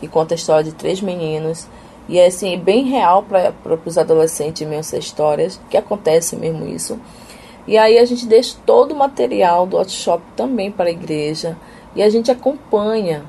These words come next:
né? Ah, implantamos em tal igreja. A gente vai lá no dia da implantação, a gente acompanha esse, esse trabalho, aí a gente sai, deixa a continuidade com a igreja,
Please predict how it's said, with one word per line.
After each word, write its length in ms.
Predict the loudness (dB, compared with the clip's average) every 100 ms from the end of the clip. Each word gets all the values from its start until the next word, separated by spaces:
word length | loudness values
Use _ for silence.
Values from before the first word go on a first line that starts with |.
| -16 0
né? 220 | 0 0 -6 0
Ah, 280 | 4 4 4
implantamos 760 | 2 0 2 2 2 -2 -8 -10
em 200 | -6 -6
tal 260 | 2 4 4
igreja. 580 | 2 0 0 -2 -4 -8 -20 -8
A 60 | -6
gente 280 | -6 -8 -10
vai 480 | -2 4 4 4
lá 340 | 2 0 0 -4 -10 -20 -20 -20 -20 -10
no 120 | -8
dia 160 | -4 -2
da 80 | -2
implantação, 920 | -6 -10 -10 -10 -8 -8 -4 -4 -4 -8 -18 -6
a 100 | -4
gente 260 | -4 -10 -16 -6
acompanha 920 | -4 -2 -2 -2 -2 -6 -4 -2 -2 -2
esse, 220 | -8 -12 -10
esse 200 | -10 -12
trabalho, 680 | -8 -8 -4 -6 -4 -6 -8 -12 -20 -20 -4
aí 200 | 2 2
a 60 | 2
gente 260 | -2 -6
sai, 680 | -10 -4 2 4 4 0 -2 -10 -20 -20 -20 -20 -4
deixa 260 | -2 -2
a 20 | -8
continuidade 720 | -10 -10 -10 -2 -2 -2 -6
com 120 | -8
a 60 |
igreja, 520 | -6 -4 -2 -4 -8